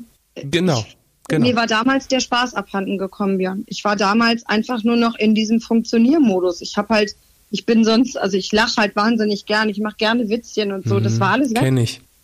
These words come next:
Speaker 1: Und ich finde halt, es darf wirklich einfach Spaß machen. Das soll nicht heißen, du hast es auch eben schon gesagt, man muss jetzt nicht immer wie ein Honigkuchenpferd durch die Gegend rennen, ja.
Speaker 2: <laughs>
Speaker 1: Aber, äh, d-, d-, zu erkennen, es gibt so viele schöne Dinge im Leben und sich darüber einfach zu freuen, statt immer zu gucken, wo ist denn d-, das nächste, worüber ich mich aufrege.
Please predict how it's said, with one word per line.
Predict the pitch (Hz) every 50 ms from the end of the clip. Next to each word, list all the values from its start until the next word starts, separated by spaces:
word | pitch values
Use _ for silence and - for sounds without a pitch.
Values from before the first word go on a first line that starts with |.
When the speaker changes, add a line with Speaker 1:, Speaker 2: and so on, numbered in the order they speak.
| _ -
Speaker 1:
Und | 214 208
ich | 196 -
finde | - 240 277 311 277
halt, | 247 240 220
es | 226 - -
darf | 214 185 208 254 262 - -
wirklich | 226 262 269 - 269 269 - -
einfach | 196 214 220 - 233 220
Spaß | - - - - 233 277 339 339 - -
machen. | 202 180 - 196
Das | 190 185 -
soll | 226 233 247
nicht | 269 247 - 247
heißen, | 220 247 262 - - 254 233 226 - -
du | 220 220
hast | 220 208 - -
es | 196 -
auch | 233 214 233
eben | 214 202 214
schon | 202 214 196
gesagt, | 196 190 196 202 202 _ _ -
man | 202 190 196
muss | 226 277 -
jetzt | 311 247 -
nicht | 262 240
immer | 254 233 226
wie | 226 226
ein | 233
Honigkuchenpferd | 254 330 359 - - - 220 220 214 180 - 180 170 -
durch | 180 -
die | - 190 180
Gegend | 180 185 180 180 - -
rennen, | 175 175 175 170
ja. | 165 175 - - - - - - - -
Speaker 2:
<laughs> | 120 - - 143 131 - _ _ -
Speaker 1:
Aber, | 196 208 208 226 233 240 240 -
äh, | - 196 160 170
d-, | 208 190 - 392 359 311 - - - _ _ -
d-, | 196 185 - - - 185
zu | - - 247
erkennen, | 196 - 214 220 - - 269 302 339 320
es | 226 226 -
gibt | - 269 214 202
so | 208 208 285 359 415
viele | 415 - 330 320 294 285 277
schöne | 269 - - - 311 339 359 311 277 247
Dinge | 220 240 233 226 220 214 196
im | 202 208
Leben | 202 196 196 202 220 254 320 339
und | - 214 202 -
sich | - 240 226 -
darüber | 247 233 277 311 311 262 254 226
einfach | 226 254 247 - 247
zu | - - - 240
freuen, | 226 - - 269 311 320 320 320
statt | 285 - 247 226 -
immer | 240 254 254 247 -
zu | - 240
gucken, | - - 254 247 254 247
wo | 220 247 247
ist | 247 240 -
denn | 247 240 240 233
d-, | 226 214 -
das | 233 226 208
nächste, | 226 233 254 - - 269
worüber | 233 226 233 240 247
ich | 240 233 -
mich | 233 226 220
aufrege. | - 269 - - 180 170 165 170